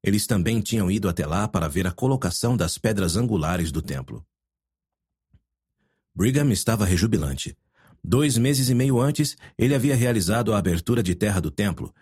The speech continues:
e Heber havia dedicado o local. Desde essa época, os trabalhadores não tiveram tempo suficiente para escavar completamente o imenso alicerce, mas tinham cavado valas profundas ao longo das paredes,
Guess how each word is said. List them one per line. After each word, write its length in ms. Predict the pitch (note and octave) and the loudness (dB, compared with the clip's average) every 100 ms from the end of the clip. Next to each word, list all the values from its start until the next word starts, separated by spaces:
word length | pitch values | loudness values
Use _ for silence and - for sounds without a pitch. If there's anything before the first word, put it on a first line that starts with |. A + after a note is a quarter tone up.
| _ - | _ -4
e 160 | F2 | 0
Heber 380 | A#2 B2+ G#2+ - - | 2 0 -2 -4 -4
havia 360 | F#2+ E2+ A#2 | -2 0 0
dedicado 500 | G2+ G#2+ G#2 A#2 F#2 | 0 -2 -2 -2 -2
o 40 | D#2 | -2
local. 380 | C#2+ B1 A1 - _ _ _ _ _ _ _ | -4 -8 -10 -16 _ _ _ _ _ _ _
Desde 440 | - B2 A#2+ G2+ | 0 2 2 2
essa 240 | G2+ - A#2+ | 2 2 0
época, 380 | F#2 G#2 G#2 G#2 | 2 0 0 -2
os 100 | F2+ | 0
trabalhadores 720 | G#2+ A#2 G#2 E2+ A2+ B2 F2+ | 0 0 0 0 0 0 0
não 200 | G#2 D3+ | 0 0
tiveram 360 | D3+ A2+ C#3+ A2 | 0 0 0 0
tempo 300 | A2 C3 C3 | 0 -2 -2
suficiente 640 | B2 - B2+ G#2 - - | -2 -2 -2 0 -2 -2
para 180 | G2+ E2 | -2 -2
escavar 380 | E2 E2+ F2 G2+ | -2 -2 -2 -2
completamente 800 | G2 E2+ G#2 E2+ E2+ A2 A2 E2 | -2 -2 -2 -2 -2 -2 -2 -4
o 80 | |
imenso 400 | D2+ E2 A#2+ - | -2 -2 -2 -2
alicerce, 580 | E2 D#2 - F#2 D2 - - _ _ _ | -4 -4 -4 -4 -6 -14 -20 _ _ _
mas 260 | E3 F3 - | 0 2 0
tinham 240 | D#3+ E3 | 0 2
cavado 460 | D#3 A2 G2+ B2+ F#2 | 2 2 2 2 2
valas 380 | E2+ A#2+ A2 | 2 2 0
profundas 640 | - G2+ E2 G#2+ B2 A#2+ F#2 | 0 0 0 0 2 2 2
ao 100 | G2 | 2
longo 300 | D#2 F#2+ G2+ | 2 2 0
das 160 | F#2+ - | 0 0
paredes, 540 | G#2 D2+ D2+ D2 - | -2 0 -2 -4 -8